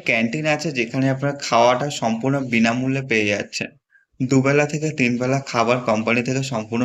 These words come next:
ফ্রিতে দিয়ে দেবে, খাবার নিয়ে কোনো প্রবলেম নেই। এবং যারা যাওয়া আসা করে কাজ করতে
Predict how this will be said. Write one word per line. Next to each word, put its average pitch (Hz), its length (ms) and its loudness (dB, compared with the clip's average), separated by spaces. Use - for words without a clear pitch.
ফ্রিতে 110 360 0
দিয়ে 123 220 2
দেবে, 123 180 -4
খাবার 127 320 2
নিয়ে 139 240 0
কোনো 131 120 0
প্রবলেম 113 380 2
নেই। 139 120 0
এবং 139 120 0
যারা 135 160 2
যাওয়া 107 180 2
আসা 131 180 -8
করে 127 120 -4
কাজ 110 120 2
করতে 123 220 -2